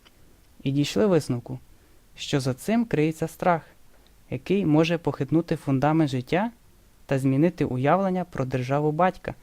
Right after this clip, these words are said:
яка піклується про справедливість та безпеку громадян. Гасло, що не повинно бути, того і не може бути,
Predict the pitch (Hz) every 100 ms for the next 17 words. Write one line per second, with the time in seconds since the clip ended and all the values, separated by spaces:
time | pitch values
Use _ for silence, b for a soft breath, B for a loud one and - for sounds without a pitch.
0 | b b - - 135 131 - 147 151 -
1 | 127 - 127 - 120 123 139 170 175 -
2 | b b b 135 131 127 - 127 135 127
3 | 135 135 135 120 117 - - - b b
4 | b _ _ _ - 123 147 165 - 160
5 | 160 b b - 147 147 143 151 156 156
6 | 147 156 156 147 - 139 147 147 147 143
7 | 143 160 196 226 143